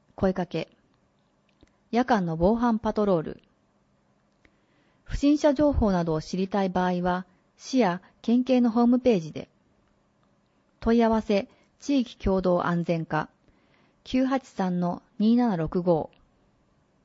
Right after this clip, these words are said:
伊豆ファンクラブアプリで楽寿園の入園無料。問い合わせ、デジタル戦略課、九七一の四三二二。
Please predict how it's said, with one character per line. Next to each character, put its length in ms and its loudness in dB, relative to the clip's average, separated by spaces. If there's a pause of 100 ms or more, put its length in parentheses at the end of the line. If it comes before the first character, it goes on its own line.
(1200)
伊 120 -2
豆 120 0
フ 80 2
ァ 100 4
ン 80 2
ク 100 -2
ラ 120 4
ブ 140 0
ア 80 2
プ 120 -2
リ 100 0
で 260 -4 (120)
楽 240 -4
寿 140 -2
園 220 2
の 100 -4
入 260 0
園 200 -2
無 100 -4
料。 300 -4 (1300)
問 180 2
い 60 4
合 60 2
わ 140 0
せ、 280 -2 (360)
デ 120 2
ジ 140 -2
タ 80 2
ル 100 2
戦 240 0
略 260 -4
課、 220 -2 (680)
九 220 2
七 240 2
一 240 -6
の 220 -6 (160)
四 220 2
三 300 -2
二 200 -2
二。 320 -4